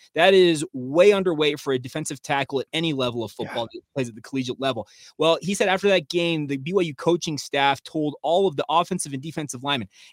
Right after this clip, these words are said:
Speaker 1: "Guys, that Baylor team is what we aspire to be. That's what you guys need to get to. You guys need to work in the offseason, gain the requisite weight,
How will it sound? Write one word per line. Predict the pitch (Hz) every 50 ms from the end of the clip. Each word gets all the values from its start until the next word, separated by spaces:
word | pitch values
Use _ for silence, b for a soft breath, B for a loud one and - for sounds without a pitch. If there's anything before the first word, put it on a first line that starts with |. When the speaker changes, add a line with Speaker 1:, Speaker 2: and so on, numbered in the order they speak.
| B _
Speaker 1:
"Guys, | - 147 156 175 190 214 202 - _ _ _ _ _ -
that | 156 180 170 143
Baylor | 175 170 185 196 202
team | 202 - - 208 208 190
is | 165 143
what | 156 151 139
we | 156 165 160
aspire | 131 - - 151 147 147 139 131
to | 131
be. | 127 127 104 101
That's | 117 143 -
what | - 185 190 156
you | 147 156 202 196
guys | 190 180 160 139
need | 170 170 143
to | 127 123
get | 107 147 156 147 -
to. | - 120
You | 113 120 135
guys | 143 170 165 160 147
need | 180 175
to | 151 139
work | 139 170 185 -
in | 196 185 - -
the | 160
offseason, | 156 151 147 - - 156 147 139 151 147 139 127 120
gain | 131 156 165 175
the | 170
requisite | 160 160 165 - - 160 147 165 139
weight, | 139 139 151 151 151 151 151 143